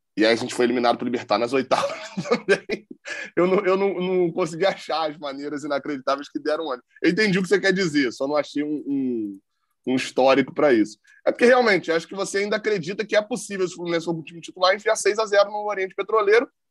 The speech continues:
e ter empate na outra. Acho que eu e, e noventa e nove por cento da torcida, a gente já, já entende que isso não vai acontecer. É,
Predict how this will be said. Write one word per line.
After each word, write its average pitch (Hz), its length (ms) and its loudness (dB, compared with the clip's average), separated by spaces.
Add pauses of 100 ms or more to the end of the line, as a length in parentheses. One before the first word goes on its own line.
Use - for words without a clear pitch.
(140)
e 254 80 -2
ter 247 140 0
empate 233 380 2
na 277 100 0
outra. 123 460 -4 (260)
Acho - 160 -6
que 349 300 4
eu 190 380 6
e, 110 400 0 (440)
e 123 60 -4
noventa 135 420 2
e 151 40 0
nove 160 180 2
por 156 100 -2
cento 151 180 0
da 160 60 4
torcida, 214 480 -2
a 339 40 4
gente 359 260 0 (320)
já, 196 320 2
já 202 120 -2
entende 202 480 -4
que 247 100 -10
isso - 260 -8
não 247 200 2
vai 247 160 6
acontecer. 240 640 -2 (540)
É, 107 600 -2